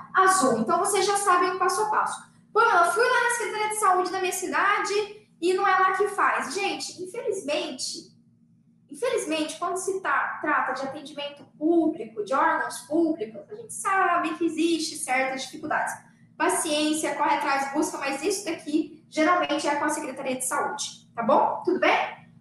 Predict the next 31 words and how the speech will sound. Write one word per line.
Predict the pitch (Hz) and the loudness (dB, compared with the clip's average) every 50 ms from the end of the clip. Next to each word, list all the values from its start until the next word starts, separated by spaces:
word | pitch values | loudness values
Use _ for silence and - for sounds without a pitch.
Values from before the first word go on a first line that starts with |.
| - - - | -12 -2 2
Passo | 480 523 508 - 523 508 - | 4 4 6 6 6 6 6
dois, | 381 - - - - - - - 640 | 6 6 6 6 4 4 0 -2 -2
uma | 392 403 403 403 403 | 2 4 4 4 4
vez | 392 403 466 508 - - - - | 4 2 0 0 -2 -6 -8 -4
que | - 370 320 320 330 370 - - - - - - _ _ _ _ _ _ _ _ | -2 -2 0 2 2 2 0 -2 -4 -10 -14 -20 _ _ _ _ _ _ _ _
você | - 330 349 359 - - - - - - - - | -2 0 0 0 0 -2 -2 0 2 2 2 2
já | - 349 370 415 415 415 | 2 2 2 2 2 2
tem | 415 403 415 427 | 0 -2 -2 -2
o | 381 | -4
receituário, | 392 403 - 392 415 392 370 359 349 330 349 339 | -2 0 0 0 0 0 0 0 0 0 0 -2
foi | - 349 330 | 0 0 0
lá, | 320 311 294 285 285 285 | 2 2 2 2 2 0
mandou | 285 262 262 - | 0 -2 -4 -2
fazer, | - 330 330 330 320 - 269 269 269 269 262 262 - - - - _ - | 0 0 0 0 0 0 0 0 0 0 0 -2 -4 -8 -16 -20 _ -2
ou | - 269 294 294 294 | 0 2 4 4 4
você | 285 285 277 - - 285 269 262 254 247 247 233 214 - - | 2 0 0 -2 -2 0 0 0 0 0 -2 -4 -6 -6 0
ganhou | 285 311 311 311 285 285 285 | 2 2 2 4 2 2 2
o | 302 294 | 2 2
receituário, | - - - 240 - - - 285 269 262 262 262 269 269 269 - - 330 | 0 -2 -4 -4 -6 -6 -2 2 2 4 6 6 4 4 0 -6 -8 -8
enfim, | 359 359 - - - 302 294 381 - - _ _ - | -10 -10 -10 -10 -14 -12 -12 -12 -14 -16 _ _ -2
ou | - 381 415 403 403 | 2 2 4 4 4
por | 415 415 | 4 4
acaso | 381 381 381 381 370 370 381 381 370 359 | 4 4 4 2 4 4 4 2 2 2
aí, | 339 320 330 370 415 415 381 | 0 0 2 2 0 0 0
na, | 359 311 - - - | -2 -4 -4 -4 -6
Pâmela | - 403 415 427 427 415 392 | -2 -2 0 0 0 0 0
do | 370 381 | -2 -2
céu, | 381 - - 339 349 359 359 339 | -2 -2 -2 0 0 0 0 0
eu | 311 311 | -2 -2
descobri | 349 370 - - - 370 370 330 359 381 359 | -2 -4 -4 -2 -2 -2 0 2 4 4 4
aqui | 302 302 - - 330 370 392 370 277 - - - | 4 2 -2 0 2 2 4 4 2 0 -4 -8